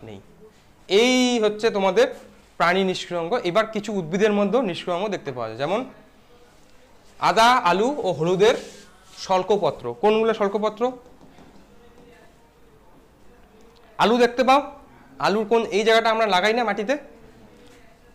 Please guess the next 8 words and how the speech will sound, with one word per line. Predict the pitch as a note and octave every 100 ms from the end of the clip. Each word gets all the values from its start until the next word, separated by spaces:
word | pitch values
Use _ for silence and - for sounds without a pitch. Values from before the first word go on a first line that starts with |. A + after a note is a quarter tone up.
| _ - - - - -
এই | - A3 C#4
জায়গাটার | A#3 G3 D#3 D3
মধ্যে | C#3 C3+ C3+ F#3+ C#4+ -
এই | E3+
যে | F#3
উপরের | E3 E3+ A3+
দিকে | G#3+
একটু | G#3+ G#3+